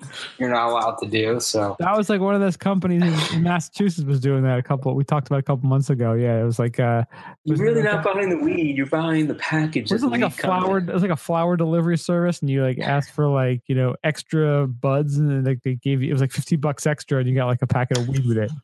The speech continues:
Speaker 2: Can I have a pizza s-, place? Yes, I'll have a, a large pizza, and can I have the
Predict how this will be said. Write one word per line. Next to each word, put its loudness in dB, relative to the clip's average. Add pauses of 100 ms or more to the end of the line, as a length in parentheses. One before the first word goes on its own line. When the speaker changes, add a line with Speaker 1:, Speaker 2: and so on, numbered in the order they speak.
(320)
Speaker 2:
Can -2
I 2
have 2
a -2
pizza -4
s-, -6
place? -2 (380)
Yes, -2
I'll 0
have 0
a, 2
a -2
large -2
pizza, -4 (280)
and -4
can -2
I 0
have -2
the -4